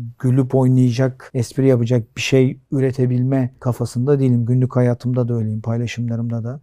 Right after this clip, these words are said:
Birçok arkadaşım da öyle. Bazıları öyle değil. Kimseyi de yargılamıyorum. Bunun bir deadline olduğunu da düşünmüyorum. Başka bir yerde de söylemiştim. Yani işte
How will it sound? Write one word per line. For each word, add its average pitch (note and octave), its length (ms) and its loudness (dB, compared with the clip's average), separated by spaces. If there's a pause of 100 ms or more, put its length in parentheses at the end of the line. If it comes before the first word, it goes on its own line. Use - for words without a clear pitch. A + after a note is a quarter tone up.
(120)
Birçok B2+ 280 2
arkadaşım B2 560 0
da A#2 40 -2
öyle. A2+ 260 -2
Bazıları C3 540 2
öyle C3 200 2
değil. B2+ 260 -2
Kimseyi C3+ 340 -2
de C#3+ 60 4
yargılamıyorum. C#3 760 -2
Bunun C3+ 200 2
bir C3 140 2
deadline C#3 460 6
olduğunu C3+ 340 0
da C3+ 100 2
düşünmüyorum. B2 440 -2
Başka B2 320 -2
bir C3 60 2
yerde C3 240 0
de C3+ 80 0
söylemiştim. B2 580 -6 (120)
Yani B2 380 0 (320)
işte B2+ 420 -2